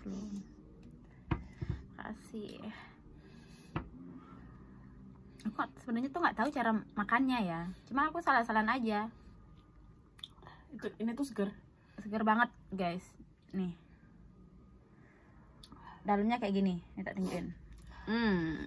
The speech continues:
Speaker 2: Di Indonesia kayak apa sih ini?
Speaker 1: Ah, di Indonesia nggak
Speaker 2: Di
Speaker 1: ada.
Speaker 2: Indonesia nggak tahu sih ini kayak apa. Hmm.
Speaker 1: Hmm. Banyak seger. Seger banget.
Speaker 2: Hmm.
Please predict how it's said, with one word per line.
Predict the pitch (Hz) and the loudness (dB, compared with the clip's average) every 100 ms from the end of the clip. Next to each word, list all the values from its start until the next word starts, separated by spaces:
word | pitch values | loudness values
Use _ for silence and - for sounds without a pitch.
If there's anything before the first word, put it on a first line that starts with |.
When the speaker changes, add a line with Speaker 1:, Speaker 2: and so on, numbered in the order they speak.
| - | -2
Speaker 2:
Di | 220 | 0
Indonesia | 208 220 277 | 2 2 2
kayak | 285 | 12
apa | 226 208 | 12 12
sih | 170 98 | 12 12
ini? | 76 | 8
Speaker 1:
Ah, | 69 67 85 - - | 8 6 6 4 2
di | 208 | 0
Indonesia | 196 196 226 | 2 2 2
nggak | - | 0
Speaker 2:
Di | 180 | 2
Speaker 1:
ada. | |
Speaker 2:
Indonesia | 220 233 294 | 2 2 2
nggak | 247 | 2
tahu | 254 277 | 2 0
sih | 311 | -2
ini | 302 277 | -2 0
kayak | 277 247 | -2 -4
apa. | 277 277 - - - - - - - - - - - - - | -4 -4 -6 -8 -14 -14 -14 -14 -14 -14 -16 -16 -16 -10 -6
Hmm. | 220 - | -6 0
Speaker 1:
Hmm. | 254 233 190 180 175 175 175 170 165 - - - - - - - - - - - - - - - - - - - - - - - - - - - - - - - - - - - | 2 4 4 4 2 2 0 -2 -8 -14 -14 -14 -14 -14 -14 -14 -14 -16 -16 -16 -14 -14 -14 -16 -18 -20 -20 -18 -18 -18 -20 -20 -20 -20 -18 -20 -18 -18 -20 -20 -18 -18 -12 -2
Banyak | 247 233 214 | 4 6 6
seger. | 185 196 262 - - - - - | 6 6 4 -4 -14 -16 -16 -8
Seger | - 233 | 2 4
banget. | 247 190 175 - - - - - | 6 4 2 -6 -18 -20 -20 -8
Speaker 2:
Hmm. | 262 214 | -6 -4